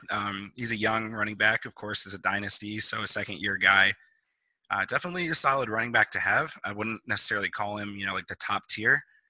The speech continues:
but maybe in that, like, tier two, maybe top of tier three in running backs. So not, not a bad player to have,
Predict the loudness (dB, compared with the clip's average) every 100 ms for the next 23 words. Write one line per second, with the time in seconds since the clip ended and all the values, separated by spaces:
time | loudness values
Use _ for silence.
0 | _ _ -12 -10 -8 -8 -6 -2 0 0
1 | -4 -12 _ _ -8 -6 -4 -4 -4 -8
2 | -10 -10 -8 -8 -8 -10 -8 -8 -10 -8
3 | -6 -6 -4 -6 -4 -4 -4 -6 -8 -4
4 | -4 -4 -12 _ _ _ _ -8 -8 -8
5 | -10 -6 -8 -8 -8 -8 -4 -4 -4